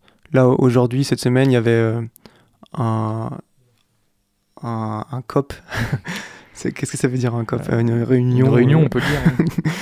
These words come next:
Speaker 1: <laughs> une réunion entre les différentes universités alliées, euh, en Europe, euh, à l'université d'Angers. Et il y a, et, et, et il y a eu ça, euh,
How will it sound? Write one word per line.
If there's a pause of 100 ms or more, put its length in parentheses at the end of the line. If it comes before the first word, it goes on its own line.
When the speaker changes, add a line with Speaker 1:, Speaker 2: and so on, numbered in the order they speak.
Speaker 1:
<laughs>
une
réunion
entre
les
différentes
universités
alliées,
euh,
en
Europe,
euh, (160)
à
l'université
d'Angers. (1120)
Et
il
y
a,
et,
et, (340)
et
il
y
a
eu
ça,
euh,